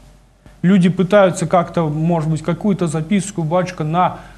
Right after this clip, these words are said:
на саму Троицу, ну, когда вот эти коленопреклоненные молитвы на вечернее Святого Духа, да,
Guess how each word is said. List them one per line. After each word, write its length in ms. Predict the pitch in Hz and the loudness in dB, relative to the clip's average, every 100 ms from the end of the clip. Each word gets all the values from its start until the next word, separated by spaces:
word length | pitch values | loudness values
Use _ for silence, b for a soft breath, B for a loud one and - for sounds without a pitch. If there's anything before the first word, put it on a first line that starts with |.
| B B - - | B B -20 -8
на 120 | 151 | -6
саму 280 | - 180 165 | -2 0 0
Троицу, 540 | - 226 320 214 - 156 | 2 4 6 4 2 -2
ну, 60 | |
когда 280 | 165 180 175 | 0 4 4
вот 180 | 147 147 | 2 -2
эти 160 | 143 135 | -6 -8
коленопреклоненные 1500 | - 156 147 156 147 147 135 - 143 151 151 156 143 135 | -4 -2 0 -2 -2 -4 -6 -6 -6 -2 -2 0 -2 -2
молитвы 500 | 139 160 285 240 175 | -2 0 0 0 -4
на 160 | 165 160 | -2 -2
вечернее 580 | 160 - 151 143 139 131 | -2 -2 -4 -4 -4 -6
Святого 400 | - 135 139 131 | -8 -8 -4 -4
Духа, 260 | 131 127 135 | -6 -8 0
да, 200 | 247 | 0